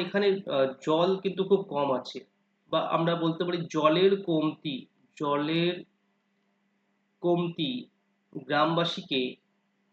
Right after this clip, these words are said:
বিপদের মধ্যে ফেলেছে। এইভাবে সেন্টেন্স করো। করুণ,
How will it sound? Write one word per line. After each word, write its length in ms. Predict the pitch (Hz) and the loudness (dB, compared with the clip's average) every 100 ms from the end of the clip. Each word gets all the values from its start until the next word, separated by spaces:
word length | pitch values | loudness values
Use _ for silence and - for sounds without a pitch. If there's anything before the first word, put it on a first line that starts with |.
| 135 | -12
বিপদের 420 | 147 170 170 180 175 | -2 2 2 2 0
মধ্যে 220 | 147 156 - | -2 -4 -4
ফেলেছে। 380 | 123 123 - 131 - _ _ _ _ _ _ - | -4 -6 -8 -12 -14 _ _ _ _ _ _ -6
এইভাবে 240 | 156 165 170 | -2 0 0
সেন্টেন্স 320 | 170 156 170 170 - | 0 0 -2 -4 -2
করো। 160 | 156 156 _ _ _ _ _ _ _ _ _ _ _ _ - | -2 -4 _ _ _ _ _ _ _ _ _ _ _ _ 4
করুণ, 280 | 208 208 | 6 8